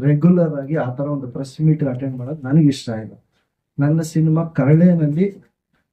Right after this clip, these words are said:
ನನ್ನ ಹೀರೋಯಿನ್ ಪಾತ್ರದ ಹೆಸರು ದೇವಕಿ ಅಂತ. ಇನ್ನು ಮುಂದೆ ಎಲ್ಲೇ ಕುಂಕುಮ ಮರಿಯಾರನ್ ಅವರು ನನ್ನ ಕರಳೆ ಸಿನಿಮಾ ಹೀರೋಯಿನ್ ದೇವಕಿಯಾಗಿ ತಮ್ಮ ಮುಂದೆ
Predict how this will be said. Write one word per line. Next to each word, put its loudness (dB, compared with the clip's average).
ನನ್ನ 4
ಹೀರೋಯಿನ್ 4
ಪಾತ್ರದ -4
ಹೆಸರು -6
ದೇವಕಿ 2
ಅಂತ. -10
ಇನ್ನು 0
ಮುಂದೆ 0
ಎಲ್ಲೇ -4
ಕುಂಕುಮ 0
ಮರಿಯಾರನ್ 0
ಅವರು -10
ನನ್ನ -4
ಕರಳೆ -6
ಸಿನಿಮಾ -6
ಹೀರೋಯಿನ್ -2
ದೇವಕಿಯಾಗಿ 0
ತಮ್ಮ -2
ಮುಂದೆ -6